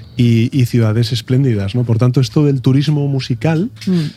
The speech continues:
Speaker 1: no solamente para los extranjeros que, eh, visitan Barcelona u otros lugares de, del país,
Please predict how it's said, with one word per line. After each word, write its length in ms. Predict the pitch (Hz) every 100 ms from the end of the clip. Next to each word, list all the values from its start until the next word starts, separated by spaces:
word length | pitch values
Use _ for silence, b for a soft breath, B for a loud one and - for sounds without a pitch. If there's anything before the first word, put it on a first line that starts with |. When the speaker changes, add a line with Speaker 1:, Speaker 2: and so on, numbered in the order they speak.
| B
Speaker 1:
no 100 | 120
solamente 380 | 127 135 135 131
para 140 | 123
los 100 | 127
extranjeros 560 | 117 - 117 139 135 123
que, 360 | - 123 113 107
eh, 440 | 120 117 113 120
visitan 460 | 120 117 127 107 98
Barcelona 840 | 92 - 95 110 123 117 110 107
u 200 | 104 101
otros 240 | 104 113 110
lugares 340 | 110 107 104
de, 300 | 107 107 107
del 300 | 120 107 104
país, 320 | 113 135 -